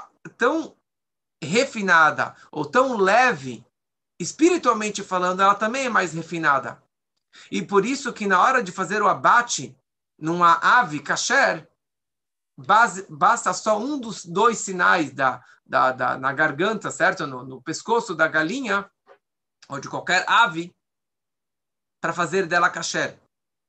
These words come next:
Num animal, você tem que cortar dois sinais. Numa ave, um sinal,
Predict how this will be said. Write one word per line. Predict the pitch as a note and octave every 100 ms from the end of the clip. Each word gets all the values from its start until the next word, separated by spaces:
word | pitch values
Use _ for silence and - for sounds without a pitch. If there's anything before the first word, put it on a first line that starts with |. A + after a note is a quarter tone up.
| _ _ _ _ _
Num | D3+ D#3
animal, | F3 F3 E3+ D#3+ G3+ D#4+ _ _ _
você | -
tem | - D#3
que |
cortar | - E3+ G3 A3+ G#3 F#3+ _ -
dois | C#3+ A#3 C4 -
sinais. | - - E3 D3+ B2 G#2 - - _ _
Numa | C#3 D#3+ D3 G3 G3+
ave, | G3 D4+ F4 _ _ _ _ _ _ _ _
um | E4+ G4 F#4
sinal, | - A3 F#3+ D#3 F3+ _